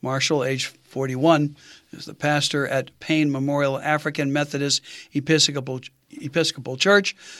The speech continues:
and has lived in Waterloo for sixteen months. Since arriving in Waterloo, Marshall said that he's seen good being done,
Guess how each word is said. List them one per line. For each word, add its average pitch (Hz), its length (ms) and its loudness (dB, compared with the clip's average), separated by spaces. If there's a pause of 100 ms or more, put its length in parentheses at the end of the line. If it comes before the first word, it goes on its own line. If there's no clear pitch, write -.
(140)
and 131 80 -6
has 127 140 -4
lived 156 200 6
in 143 140 2
Waterloo 143 460 2
for 147 160 -6
sixteen 127 640 -2
months. 147 460 4 (720)
Since - 280 -8
arriving 147 420 4
in 131 120 -8
Waterloo, 127 400 -6
Marshall 131 420 -4
said 143 220 0
that 131 120 -2
he's 147 260 0 (300)
seen 151 320 4
good 156 300 4
being 143 240 0
done, 143 420 4